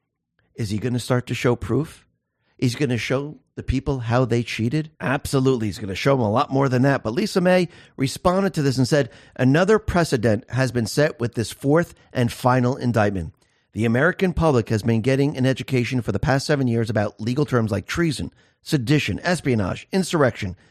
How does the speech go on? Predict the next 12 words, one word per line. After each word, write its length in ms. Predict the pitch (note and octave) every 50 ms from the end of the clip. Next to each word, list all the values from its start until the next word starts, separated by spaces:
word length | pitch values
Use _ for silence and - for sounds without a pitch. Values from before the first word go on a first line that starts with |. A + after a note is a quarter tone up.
| _ _ _ _ _
quid 260 | - - A3 G#3+ A3
pro 200 | - F#3+ F3+ E3+
quo, 440 | - - - E3 D#3 C3+ G#2+ G2 - -
and 180 | B2 B2 A#2
now 360 | A#2+ C#3+ D#3 E3 E3+ F3+ - -
rico, 560 | - F#2+ A#2 D3+ D#3 - - A#2 G2 F2 - - _ _ _ _ _ _
all 280 | - F3+ G#3 A#3+ B3 A3+
of 160 | F#3 A2+ F#2
which 300 | F#2 F2 - - - - _ _ _ _
sets 420 | - - - - D#3 F#3+ - - -
the 160 | - F#3 F#3
stage, 720 | D#3+ - - - B2+ A#2+ B2+ A#2 G2+ - - - -